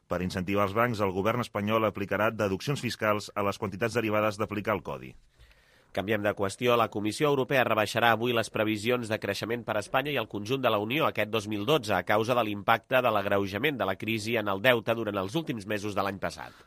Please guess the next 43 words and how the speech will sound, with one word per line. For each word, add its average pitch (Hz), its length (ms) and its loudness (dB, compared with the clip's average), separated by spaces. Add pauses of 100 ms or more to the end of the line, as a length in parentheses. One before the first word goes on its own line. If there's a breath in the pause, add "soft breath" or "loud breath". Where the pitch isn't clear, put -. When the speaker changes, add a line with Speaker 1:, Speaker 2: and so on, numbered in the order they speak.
Speaker 1:
El 113 160 0
govern 139 240 2
espanyol 131 400 0
espera 127 320 0
que 113 80 2
amb 110 160 0
les 107 80 -2
noves 120 320 2
xifres 123 320 0
que 107 80 -8
s'utilitzaran 107 640 0
com 104 160 0
a 101 80 4
base 117 320 2
per 101 80 0
elaborar 98 320 2
els - 80 -18
pressupostos 101 480 -4
de 92 80 -4
dos 104 160 -2
mil 131 160 0
dotze, 117 300 2 (340 loud breath)
la 87 160 -2
Unió 117 160 -2
Europea 123 320 0
accepti 120 400 -6
flexibilitzar 101 800 -2
l'objectiu 110 580 -2
de 110 80 4
reducció 101 400 -2
del 107 160 2
dèficit. 123 480 -2 (320 loud breath)
En 85 160 -6
les 87 80 -6
últimes 101 320 -2
estimacions 101 560 -2
publicades 107 640 0
al 110 160 2
novembre 110 320 2
del 101 80 0
dos 107 160 -2
mil 131 160 0
onze, 110 300 2